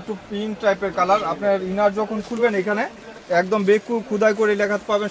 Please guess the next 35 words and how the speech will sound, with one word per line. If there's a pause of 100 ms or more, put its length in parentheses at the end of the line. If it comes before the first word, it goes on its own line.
সব
কিছু (100)
ডকুমেন্ট
পাবেন। (520)
এখানে
আপনি
ম্যাগনেটিক (100)
চেম্বার
পাবেন, (460)
প্রাইস
থাকবে (400)
মাত্র (600)
আঠাশশো
টাকা। (600)
আপনাদের (880)
এই (120)
মডেলটা (180)
পাবেন (120)
পনেরোশো
টাকা, (300)
অনেক
সুন্দর
একটা
ব্যাগ। (600)
পনেরোশো
টাকা, (120)
যার
লাগবে (140)
নিয়ে
নিতে
পারবেন
মাত্র (180)
পনেরোশো
টাকা।
একদম